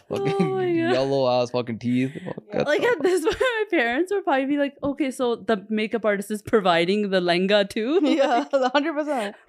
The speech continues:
Speaker 2: rent they there now <laughs> or something at
Speaker 3: It's
Speaker 2: the,
Speaker 3: just
Speaker 2: at
Speaker 3: so
Speaker 2: the very
Speaker 3: funny.
Speaker 2: least.
Speaker 3: It's just funny to me 'cause it's like, no, but I, like, I was telling Graveen about, like, this, uh,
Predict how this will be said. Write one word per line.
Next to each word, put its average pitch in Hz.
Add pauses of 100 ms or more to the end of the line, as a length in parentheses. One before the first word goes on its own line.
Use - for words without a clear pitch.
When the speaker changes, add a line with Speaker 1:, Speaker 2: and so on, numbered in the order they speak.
(180)
Speaker 2:
rent 240 (120)
they 330
there 339
now 285
<laughs> -
or 453
something 427
at 294
Speaker 3:
It's 285
Speaker 2:
the, 285
Speaker 3:
just 523
Speaker 2:
at 269
Speaker 3:
so 277
Speaker 2:
the 277
very 285
Speaker 3:
funny. 277
Speaker 2:
least. 302 (160)
Speaker 3:
It's 277
just 415
funny 240
to 247
me 214
'cause 233
it's 233
like, 220 (180)
no, 302
but 254
I, 220
like, 214 (180)
I 226
was 247
telling 247
Graveen 214
about, 190
like, 180
this, 180
uh, 170